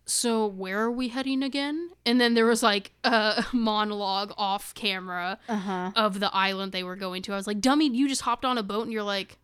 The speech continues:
Speaker 1: 'Where are you taking us, Captain Jack?'" <laughs> Like, someone really
Speaker 2: <laughs>
Speaker 1: said that.
Speaker 2: Yeah.
Speaker 1: I was like, "We're just trying our best to win an Oscar here, and that's all I can <laughs> see," so.
Speaker 2: Oh my God. Did you see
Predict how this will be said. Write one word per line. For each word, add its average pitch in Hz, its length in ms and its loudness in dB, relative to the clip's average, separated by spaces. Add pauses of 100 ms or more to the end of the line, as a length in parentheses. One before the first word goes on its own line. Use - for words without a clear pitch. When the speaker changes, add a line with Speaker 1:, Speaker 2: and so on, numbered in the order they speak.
Speaker 1:
'Where 214 160 -4
are 269 60 -2
you 254 180 0
taking 240 400 -2
us, 190 160 -4
Captain 175 460 -8
Jack?'" 170 480 -10 (280)
<laughs> 262 260 2
Like, 277 180 8
someone 370 220 8
really 302 380 8
Speaker 2:
<laughs> - 100 0
Speaker 1:
said 226 200 -2
that. 262 380 0 (100)
Speaker 2:
Yeah. 190 400 0 (800)
Speaker 1:
I 220 140 2
was 208 100 0
like, 214 160 2
"We're 262 140 0
just 277 180 -4
trying 208 280 0
our 196 100 -2
best 190 280 -4
to 214 60 -6
win 202 180 -4
an 185 100 -6
Oscar 185 400 -8
here, 185 240 -6
and 185 120 -6
that's 185 240 -2
all 185 160 -4
I 185 140 0
can 233 220 -6
<laughs> - 80 -4
see," 262 160 -2
so. 277 260 -2 (920)
Speaker 2:
Oh 262 120 -4
my 302 240 0
God. 196 340 -2
Did 214 160 -4
you 311 160 -2
see 240 720 -4